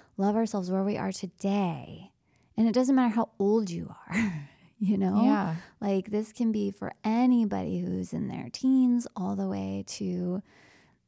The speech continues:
Speaker 1: being a hundred and ten, you know?
Speaker 2: Mm-hmm.
Speaker 1: It's like, love yourself where you are today, because that's where the magic is. And it is sad that that's a radical thing.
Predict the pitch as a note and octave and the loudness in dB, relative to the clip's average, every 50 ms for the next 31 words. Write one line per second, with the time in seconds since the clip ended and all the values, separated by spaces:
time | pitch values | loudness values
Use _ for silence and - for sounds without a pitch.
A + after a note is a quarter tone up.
0 | _ _ _ - - D#3+ F#3 - _ - F#3 F3+ F#3 F#3 F#3 F#3 F#3+ G3+ G#3+ A3 | _ _ _ -18 -16 -14 -14 -14 _ -4 -2 0 0 0 0 0 0 2 2 4
1 | A#3 A#3 A#3 C4+ D#4 C#4+ A3 F#3 - F#3+ - - _ _ _ - F#3+ F#3+ G3 G3 | 4 6 6 6 6 6 6 4 2 0 -6 -8 _ _ _ 0 2 2 4 4
2 | G3 G3 G3 G#3+ - - G3+ - - G#3+ G3 F#3 - F#3+ F#3+ F#3+ F#3 G3+ G#3 A3+ | 4 4 4 4 2 2 -2 -4 -4 -4 -4 -2 -2 -4 -4 -2 0 0 2 2
3 | B3 A#3+ A3+ G#3 G3 - - - F#3 - - F#3+ G3 G3+ G#3+ G3+ G3 G3 - - | 2 0 -2 -4 -4 -6 -6 -8 -8 -6 -6 -4 -2 -2 -2 -2 -2 -4 -4 -6
4 | F3+ F3+ F#3 F#3+ F3+ - - - F#3 - - - F#3 F#3 F#3+ G3 F#3 E3+ E3 D#3 | -6 -4 -4 -6 -6 -8 -10 -14 -14 -12 -6 -4 -2 -2 0 -2 -2 -4 -6 -8
5 | - - - - _ _ _ _ _ _ _ _ _ _ _ _ - - G3+ - | -10 -12 -12 -14 _ _ _ _ _ _ _ _ _ _ _ _ -12 -12 -10 -6
6 | - F#3+ F#3 F3+ E3+ F#3 - F#3+ F#3 F#3 F#3 F3+ - - - - - F#3+ F#3 E3+ | -4 -4 -4 -4 -6 -6 -6 -4 -4 -4 -4 -6 -8 -12 -14 -10 -6 -6 -4 -2
7 | F3+ F3+ F#3 G3 F#3+ F#3 - F3+ F3 G3 - G#3 A3 A#3+ B3 - C4+ D#4+ E4+ D4+ | -2 0 0 -2 -2 -4 -6 -8 -8 -6 -2 0 0 0 0 -2 -2 -2 -2 -2
8 | - - - - - B3 G#3+ F#3+ E3+ E3 E3 - F3 - - F3+ F3 - F#3+ F#3 | -4 -10 -10 -8 -6 -4 -4 -4 -4 -4 -4 -6 -6 -6 -6 -8 -6 -6 -8 -8
9 | F3+ - F#3 F3+ F#3 F3+ F#3 - - F#3+ F#3 - - - F3+ F3+ F#3 G3+ A#3+ B3+ | -4 -4 -4 -4 -4 -6 -8 -10 -8 -10 -10 -10 -8 -6 -4 -2 -2 0 -2 -2